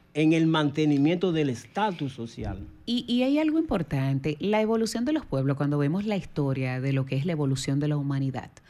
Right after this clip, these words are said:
Speaker 2: podemos darnos cuenta que en aquellos fragmentos, en aquellas décadas, en aquellos siglos, en donde se ha intentado implementar cambios bruscos, eh, cambios repentinos, esa generación o ese,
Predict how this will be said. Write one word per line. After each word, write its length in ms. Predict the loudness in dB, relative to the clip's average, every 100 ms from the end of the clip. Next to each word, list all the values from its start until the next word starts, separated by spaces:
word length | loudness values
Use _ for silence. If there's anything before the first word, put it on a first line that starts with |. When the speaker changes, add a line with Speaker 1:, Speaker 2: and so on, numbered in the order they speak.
| -20 -20 -12 2
Speaker 2:
podemos 380 | 4 4 2
darnos 380 | 2 0 0 -2
cuenta 480 | -2 -2 0 -4 -6
que 320 | -2 0 2
en 100 | 2
aquellos 580 | 0 2 0 2 0 -2
fragmentos, 920 | 0 -2 0 0 2 2 2 0 -2 0
en 160 | 2
aquellas 520 | 2 0 0 0 -2
décadas, 520 | 0 0 0 -2 -2 0
en 120 | 0
aquellos 320 | 0 0 0
siglos, 480 | 2 2 2 -2 -4 -12 -14 -4
en 160 | 0 2
donde 240 | 2 2
se 160 | 0 0
ha 40 |
intentado 540 | 2 0 0 -2 0 0
implementar 600 | -2 -2 -2 0 -2 -2
cambios 420 | -2 0 0 0
bruscos, 720 | 0 2 2 2 0 0 -2 -12 _ -20 _ -14 2
eh, 120 | 2
cambios 400 | 6 4 4 2
repentinos, 760 | -2 0 -2 0 2 2 2 -2 -10 -14 -2
esa 280 | 2 4 2
generación 920 | 0 0 0 0 -2 2 4 4 2 4
o 220 | 4 6
ese, 560 | 4 2 2 2 2